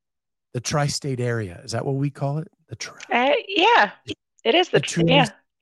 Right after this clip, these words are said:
Speaker 1: the tri-state area. Corey says I can be his coach too.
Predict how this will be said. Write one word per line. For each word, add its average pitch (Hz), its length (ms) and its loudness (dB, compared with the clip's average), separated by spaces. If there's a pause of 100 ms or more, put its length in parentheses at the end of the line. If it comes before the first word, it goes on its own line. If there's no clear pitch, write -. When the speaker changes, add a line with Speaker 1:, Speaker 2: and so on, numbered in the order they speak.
(300)
Speaker 1:
the 156 60 -16
tri-state 143 640 -4
area. 101 420 -10 (2500)
Corey 170 200 2
says 143 200 -6
I 139 100 -2
can 147 160 -4
be 110 100 -6
his 120 360 -8
coach 120 400 -8
too. - 300 -8